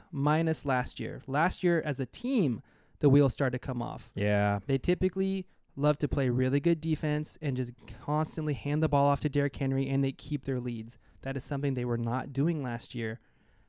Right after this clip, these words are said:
Speaker 1: They were banged up. The O-line was terrible. They were trailing, and they had a hard time just feeding him the ball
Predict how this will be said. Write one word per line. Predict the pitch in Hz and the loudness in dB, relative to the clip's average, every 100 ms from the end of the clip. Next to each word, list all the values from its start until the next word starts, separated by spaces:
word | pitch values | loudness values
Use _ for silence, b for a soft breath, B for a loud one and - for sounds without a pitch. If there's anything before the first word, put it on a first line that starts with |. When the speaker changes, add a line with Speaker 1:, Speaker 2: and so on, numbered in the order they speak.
| _ | _
Speaker 1:
They | 127 | -4
were | 117 | -2
banged | 110 120 151 151 | 0 2 2 4
up. | 151 - | 2 0
The | - | -4
O-line | 117 127 139 143 | -2 0 0 0
was | 127 - | -2 -2
terrible. | 147 147 151 160 | -2 0 0 0
They | 139 | 0
were | 123 | -2
trailing, | 120 - 165 165 156 | -6 -4 -2 0 0
and | 131 | 0
they | 131 | 0
had | 127 | 0
a | 117 | -2
hard | - 135 131 | -4 -4 -4
time | - 139 127 | -4 -6 -4
just | 120 - | -4 -4
feeding | 127 127 | -2 0
him | 127 131 | 0 0
the | 120 | -2
ball | 120 120 110 | 0 0 -2